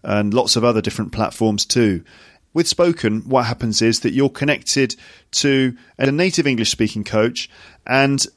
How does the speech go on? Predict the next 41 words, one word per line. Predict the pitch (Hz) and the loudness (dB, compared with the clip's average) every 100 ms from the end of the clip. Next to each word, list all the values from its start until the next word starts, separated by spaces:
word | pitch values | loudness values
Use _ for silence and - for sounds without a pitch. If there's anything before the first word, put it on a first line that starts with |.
| _ 127 | _ -4
they | 147 147 | -2 0
send | - 143 135 | 2 0 2
you | 131 | 0
lesson | 123 143 131 123 120 | 0 -2 0 -2 -2
tasks | 131 123 139 - - - | 0 0 0 -2 -4 -4
into | 131 117 | -4 0
your | 120 | 0
phone. | 107 - 113 120 135 - - | 0 0 0 0 -4 -14 -8
You | 139 | -2
can | 156 151 | 0 2
take | 165 - | 0 2
lessons | 127 - 123 | 0 0 0
anytime | 135 139 - 131 120 | 2 2 2 0 2
you | 110 | 0
want, | 107 110 143 151 - _ - - _ _ | 2 0 0 -4 -10 _ -20 -20 _ _
and | - 110 110 | -2 0 2
those | 113 110 | 2 2
lessons | 113 104 107 104 - - - - - | 0 0 -2 -2 -4 -6 -20 -20 -2
will | 113 110 | 0 0
focus | - 123 117 - | 0 0 0 0
on | 120 | 2
the | 113 123 | 2 2
English | 127 110 - | 2 0 0
that | 139 | 0
you | 131 185 196 | 0 2 2
need. | 110 82 80 - _ _ _ - | 2 -2 -6 -10 _ _ _ -4
They're | 127 | -2
flexible | - 156 - - 110 | 0 0 0 0 2
and | 110 | 0
tailored. | - 139 143 98 87 - _ _ _ _ - | 2 2 2 2 -2 -12 _ _ _ _ -4
It's | 123 | 0
a | 147 | 0
bit | 135 - | 0 2
like | 117 110 | 0 0
having | 107 101 98 92 - - | -2 -2 -2 -4 -12 -4
an | 117 | 0
English | 117 107 - | 2 0 0
teacher | 104 92 - 95 - - - | -2 -4 -2 -2 -4 -10 -4
in | 98 | -2
your | 87 | -2
pocket. | - 123 - - - - | -2 -2 -2 -8 -8 -10